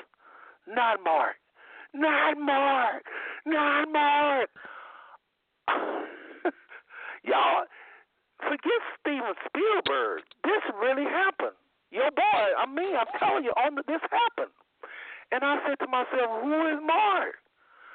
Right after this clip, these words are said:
Now, I wanna see who Mark is. That a spirit would cry out like that to somebody? Last time I said, I read something like that in the Bible, but I ain't never heard no spirit cry. So,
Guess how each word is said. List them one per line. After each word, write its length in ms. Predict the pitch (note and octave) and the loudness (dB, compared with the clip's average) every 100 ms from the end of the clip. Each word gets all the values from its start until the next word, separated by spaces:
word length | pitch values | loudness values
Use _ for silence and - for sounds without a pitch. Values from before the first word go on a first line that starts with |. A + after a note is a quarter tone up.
| - - | -20 -18
Now, 400 | G3 E4 G4 - | -4 0 2 4
I 20 | A#4 A4+ | 4 4
wanna 240 | D4 - - | 2 0 -4
see 80 | - | -2
who 100 | E4 - | 0 0
Mark 320 | C#4 B3 - | 0 -2 -6
is. 320 | B3 - C2 - - - - - _ _ | -8 -6 -8 -10 -16 -20 -20 -20 _ _
That 180 | G#3+ G3+ | 0 2
a 80 | D#3 - - | 0 -2 -6
spirit 420 | - G#3+ D4 F4 | -4 0 2 2
would 160 | B3+ - | 0 0
cry 400 | - G3+ A#3+ C#4+ | 0 2 2 2
out 140 | C#4+ | 2
like 160 | C#4+ D4 | 0 0
that 160 | D4+ D4+ | -2 -2
to 40 | - | -2
somebody? 320 | D#4 D4 D4+ D4 - - - | -2 0 0 -4 -10 -14 -6
Last 400 | F#4 E4+ - - | 0 2 2 0
time 160 | D4+ | 0
I 140 | D4+ D4 - | 0 -2 -2
said, 80 | G#4 | 0
I 80 | - - | 0 0
read 160 | A#3+ A3 | 0 -2
something 160 | G#3 F#3+ | -2 -2
like 80 | E3 | -4
that 140 | D3+ | -6
in 20 | |
the 80 | B2+ | -4
Bible, 400 | - G3+ D4+ - | 0 2 2 0
but 140 | - | -2
I 100 | E3+ | -2
ain't 80 | D4 | -2
never 160 | F#4 D#3+ | -2 0
heard 140 | D3+ | 0
no 100 | C#3+ | -2
spirit 240 | - D3+ C#3 | -4 -4 -2
cry. 220 | D#3+ C#3 - - - | -2 -2 -4 -10 -4
So, 100 | F#3+ | -4